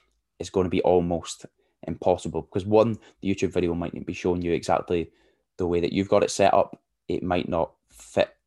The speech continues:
the kind of, it might not fit the way that you need to do it with your body. Again, everyone's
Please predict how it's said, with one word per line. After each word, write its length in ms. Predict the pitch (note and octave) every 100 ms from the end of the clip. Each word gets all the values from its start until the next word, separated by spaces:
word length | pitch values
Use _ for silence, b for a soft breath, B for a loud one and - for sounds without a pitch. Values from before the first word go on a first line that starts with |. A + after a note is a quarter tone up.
| -
the 60 |
kind 240 | - F2+ F2
of, 240 | E2+ - _ b b b b b b b b
it 80 | D2+
might 140 | G2
not 180 | C3 -
fit 300 | - - -
the 100 | A2+
way 140 | A2
that 100 | G#2
you 160 | - G2+
need 240 | G2 G#2
to 80 | -
do 120 | G2+
it 100 | F#2+
with 180 | - -
your 120 | G2
body. 300 | E2+ A2 G#2
Again, 240 | E2+ F2 F2
everyone's 800 | - G#2 - G#2 G2+ G2 - -